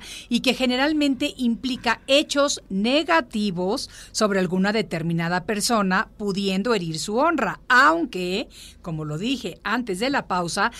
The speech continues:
también existen los chismes que son positivos, y la gente chismosa ha existido desde el origen de la humanidad. Pero para hablar con esto tenemos el día de hoy, como ya es costumbre,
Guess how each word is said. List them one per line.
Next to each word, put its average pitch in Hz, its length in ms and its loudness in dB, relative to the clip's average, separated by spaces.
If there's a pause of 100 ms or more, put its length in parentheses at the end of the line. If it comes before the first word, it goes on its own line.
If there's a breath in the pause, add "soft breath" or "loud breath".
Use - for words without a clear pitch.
(220 loud breath)
también 196 600 0
existen 226 840 -2
los 185 260 -6
chismes 240 480 -4
que 170 140 -12
son 220 340 -6 (140)
positivos, 185 840 -4 (320 loud breath)
y 226 80 -4
la 214 140 2
gente 277 360 -4
chismosa 220 840 -2
ha 208 160 -2
existido 208 720 -6
desde 180 440 -6 (100)
el 214 220 -2
origen 294 640 -2
de 208 140 -6
la 185 120 0
humanidad. 175 580 -6 (440 loud breath)
Pero 247 120 4
para 247 180 6
hablar 349 240 4
con 330 160 0
esto 330 240 0
tenemos 240 400 0
el 185 100 -2
día 208 160 0
de 208 140 2
hoy, 226 240 2
como 160 240 -8
ya 180 120 -4
es 208 140 -4
costumbre, 269 580 -2